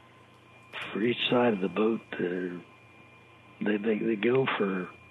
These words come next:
oh, almost a mile, and this is a huge yard, and they got all these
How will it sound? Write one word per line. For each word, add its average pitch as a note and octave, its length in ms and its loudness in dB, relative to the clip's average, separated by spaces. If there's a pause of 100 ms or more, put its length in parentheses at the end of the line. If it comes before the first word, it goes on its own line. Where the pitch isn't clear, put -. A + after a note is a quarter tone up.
(960)
oh, A2 600 2
almost B2 360 0
a G#2 80 2
mile, F#2+ 720 0 (160)
and E2+ 260 -6
this D#2+ 120 -4 (100)
is G#2 80 0
a F2 100 4
huge A#2+ 340 4
yard, G#2 460 4
and E2 140 2
they - 160 -4
got G2+ 100 4
all G2 220 2
these F#2+ 160 4